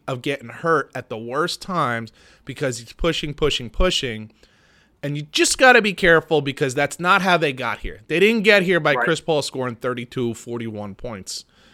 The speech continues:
Speaker 1: which is what he did in the, in the f-, last game of the,
Speaker 2: I
Speaker 1: of the
Speaker 2: tell you,
Speaker 1: West.
Speaker 2: dude, he looks, he looks possessed though, doesn't
Speaker 1: That's
Speaker 2: he?
Speaker 1: what I mean. You, I mean, he clearly
Speaker 2: Ooh.
Speaker 1: looks like, "I,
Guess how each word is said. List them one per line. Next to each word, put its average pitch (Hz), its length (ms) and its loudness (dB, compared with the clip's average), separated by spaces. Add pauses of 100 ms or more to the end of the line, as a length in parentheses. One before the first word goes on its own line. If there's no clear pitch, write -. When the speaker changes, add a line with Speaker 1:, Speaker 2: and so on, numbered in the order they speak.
(160)
Speaker 1:
which 101 180 -10
is 104 140 -12
what 113 100 -8
he 101 80 -10
did 101 220 -8
in 95 140 -10
the, 90 200 -14 (180)
in 110 100 -10
the 95 40 -16
f-, - 220 -20
last 107 320 -10
game 101 200 -10
of 95 60 -14
the, 87 80 -12
Speaker 2:
I 123 140 2
Speaker 1:
of 123 80 -4
the 117 40 -6
Speaker 2:
tell 151 140 2
you, 156 80 0
Speaker 1:
West. 113 180 -4
Speaker 2:
dude, 160 200 2
he 151 200 0
looks, 175 300 0 (240)
he 185 140 2
looks 165 240 2
possessed 123 640 0
though, 110 220 -6 (260)
doesn't 131 160 4
Speaker 1:
That's 208 160 8
Speaker 2:
he? - 40 8
Speaker 1:
what 196 60 10
I 175 60 10
mean. 139 240 0
You, 202 280 6
I 190 40 8
mean, 208 160 4
he 208 80 4
clearly 240 520 6
Speaker 2:
Ooh. 233 60 10
Speaker 1:
looks 202 280 6
like, 151 280 4 (240)
"I, 165 220 10